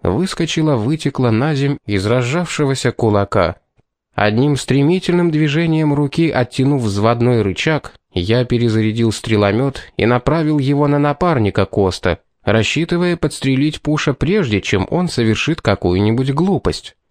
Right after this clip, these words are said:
например, броситься к рубиновому магическому ключу. Однако мои опасения оказались напрасными.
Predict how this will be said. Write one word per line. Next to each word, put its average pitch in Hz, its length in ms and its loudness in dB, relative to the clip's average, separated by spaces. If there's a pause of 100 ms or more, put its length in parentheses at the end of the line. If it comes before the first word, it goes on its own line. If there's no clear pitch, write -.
например, 117 560 2
броситься 117 600 0
к - 80 -10
рубиновому 120 640 0
магическому 120 760 -2
ключу. 156 540 -2 (400)
Однако 135 680 0
мои 131 320 0
опасения 143 720 0
оказались 113 640 0
напрасными. 90 800 0